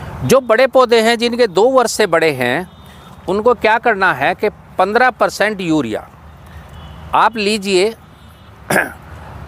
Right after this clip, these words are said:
पन्द्रह परसेंट का मतलब ये है कि सौ लीटर में पन्द्रह किलो यूरिया आपको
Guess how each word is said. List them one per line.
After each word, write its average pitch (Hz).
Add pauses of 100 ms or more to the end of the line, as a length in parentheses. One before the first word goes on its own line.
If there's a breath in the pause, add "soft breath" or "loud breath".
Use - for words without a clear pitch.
(880)
पन्द्रह 196
परसेंट 214
का 220
मतलब 190
ये 175
है 175
कि 208
सौ 202
लीटर 180
में 180
पन्द्रह 170
किलो 151
यूरिया 131
आपको 143